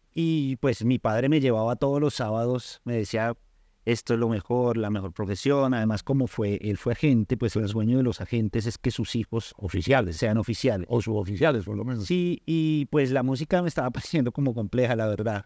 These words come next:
Speaker 1: Es decir, que tocaba estudiar todos los días como para mejorar.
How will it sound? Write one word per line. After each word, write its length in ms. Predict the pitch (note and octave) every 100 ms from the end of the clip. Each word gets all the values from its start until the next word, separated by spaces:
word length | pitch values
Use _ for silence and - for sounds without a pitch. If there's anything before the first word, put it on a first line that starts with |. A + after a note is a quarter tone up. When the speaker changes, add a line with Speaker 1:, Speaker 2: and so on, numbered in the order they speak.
| B2+
Speaker 1:
Es 100 | A#2+
decir, 280 | B2 C3 A2+
que 100 | A#2+
tocaba 320 | A#2 C3 B2+
estudiar 420 | C3 D#3 C3 A2
todos 160 | - C#3
los 100 | C3+
días 240 | A2+ A#2+
como 200 | - C#3
para 380 | A#2 A2+ G#2 G2 -
mejorar. 560 | A#2 A#2 G#2+ B2+ C3+